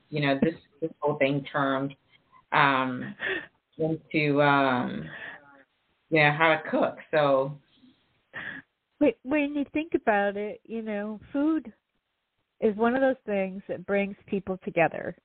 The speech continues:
Speaker 2: Whether
Speaker 1: Mm-hmm.
Speaker 2: it's,
Speaker 1: Mm-hmm.
Speaker 2: I mean, when I was a kid,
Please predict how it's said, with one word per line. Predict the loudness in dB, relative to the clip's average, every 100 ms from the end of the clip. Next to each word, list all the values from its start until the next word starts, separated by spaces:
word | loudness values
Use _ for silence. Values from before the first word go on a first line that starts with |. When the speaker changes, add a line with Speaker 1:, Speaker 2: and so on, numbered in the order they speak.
| _ _ _ _ _ _
Speaker 2:
Whether | 2 2 2 -2
Speaker 1:
Mm-hmm. | -2
Speaker 2:
it's, | -6 _ _ _ _ _
Speaker 1:
Mm-hmm. | -4 0 -2 -4 _ _ _ _ -4
Speaker 2:
I | 0
mean, | 0 2
when | 2
I | 2 0
was | -4
a | -10 -4
kid, | 2 4 2 0